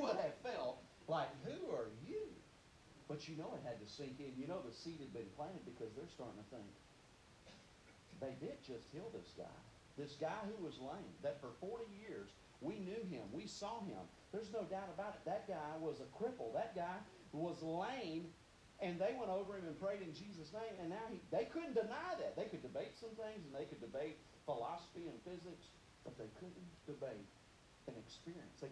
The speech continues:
couldn't debate what they're seeing with their own eyes. It was right there in front of them. Standing, made whole,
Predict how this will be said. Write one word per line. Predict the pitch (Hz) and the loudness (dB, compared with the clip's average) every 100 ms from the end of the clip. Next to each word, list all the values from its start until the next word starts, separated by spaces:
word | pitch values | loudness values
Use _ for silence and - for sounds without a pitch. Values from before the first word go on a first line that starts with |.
| 170 | -4
couldn't | 175 | -6
debate | 143 143 147 | -2 -2 -2
what | 139 135 | -4 -4
they're | 110 | -6
seeing | - 180 151 | -6 -6 -4
with | 117 | -4
their | 110 120 | -4 -4
own | 143 151 | -4 -4
eyes. | 135 143 - 85 - - - - - - - - - - - | -4 -4 -6 -10 -10 -12 -12 -16 -16 -16 -18 -18 -18 -10 -2
It | 135 | -2
was | 123 98 | -2 0
right | 135 170 170 | 2 2 0
there | 175 | -2
in | 147 127 | -2 0
front | 156 151 | 0 0
of | 120 | 0
them. | 110 | -4
Standing, | 101 - - 190 208 214 214 214 208 - - | -2 -2 2 2 2 0 -2 -2 -4 -6 0
made | 160 170 151 - | 6 6 6 8
whole, | 202 214 208 202 202 | 10 10 10 8 6